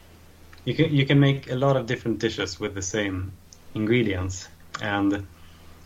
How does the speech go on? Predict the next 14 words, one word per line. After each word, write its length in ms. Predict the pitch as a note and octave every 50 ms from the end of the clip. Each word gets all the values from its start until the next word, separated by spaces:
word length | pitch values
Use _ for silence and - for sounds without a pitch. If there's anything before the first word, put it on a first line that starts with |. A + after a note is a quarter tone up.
| - - - - A2 G2+
the, 420 | A2+ A2 G#2+ G#2+ G#2 G#2 G#2+ A#2 - - -
that's 340 | - - A#2+ D3 D#3+ D#3 -
what 240 | E3+ D3+ D3 - -
we've 240 | C#3+ C#3 C3+ C3+ - - C#3+
always 420 | C#3 C3+ C3 B2+ B2+ A#2 - - - - - -
done. 500 | - C3 B2+ A#2+ A2+ G#2 G2 F#2+ F#2 F2+ - - - G#2+
We've 320 | A2+ A2+ A2 G#2+ G#2+ A#2 C#3 - - - - - - - - - - - - - - - - - - - - - - -
almost 920 | C#3+ C#3+ C#3 C#3 C#3 C#3 C3+ C3 B2+ B2+ B2+ - - - - - - - - - - - - - - - - - - - - - - - - - - - -
more 260 | B2+ C3+ C#3+ D3+ D3
or 60 | C3+
less 200 | B2+ B2+ B2+ -
had 140 | - C3 A#2+
the 80 | A2+ A2+
same 640 | A2 - - C3 B2 B2 A#2+ A#2 A2+ A2 G#2+ G#2